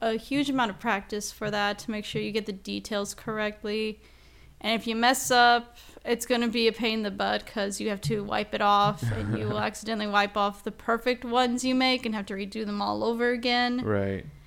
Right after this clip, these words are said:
Speaker 1: Sewing part, you can easily just untie and resew with no problem. The makeup one is just more of a stress because you're doing it on yourself. And if you do it on another person,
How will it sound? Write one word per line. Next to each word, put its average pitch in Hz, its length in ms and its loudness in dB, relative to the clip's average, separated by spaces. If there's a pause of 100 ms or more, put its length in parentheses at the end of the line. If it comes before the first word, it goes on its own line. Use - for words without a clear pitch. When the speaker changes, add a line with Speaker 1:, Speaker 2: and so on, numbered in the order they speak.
(180)
Speaker 1:
Sewing 349 400 6
part, 269 600 6
you 254 140 0
can 269 140 4
easily 254 460 2
just 233 540 4 (840)
untie 220 640 6
and 220 300 -2
resew 202 680 -2
with 202 140 -10
no 208 140 -6
problem. - 580 -4 (200)
The 208 80 -4
makeup 233 360 0
one 220 180 0
is 175 100 -4
just - 360 -6 (340)
more 208 220 0
of 196 80 -2
a - 60 -10
stress - 640 -4
because 214 360 -4
you're 202 140 -2
doing 202 220 -4
it 208 80 -2
on - 120 -6
yourself. - 680 -6
And 214 120 -8
if 208 140 -6
you 220 80 -6
do 226 120 0
it 214 60 -6
on 107 120 -2
another 220 280 -2
person, 285 680 2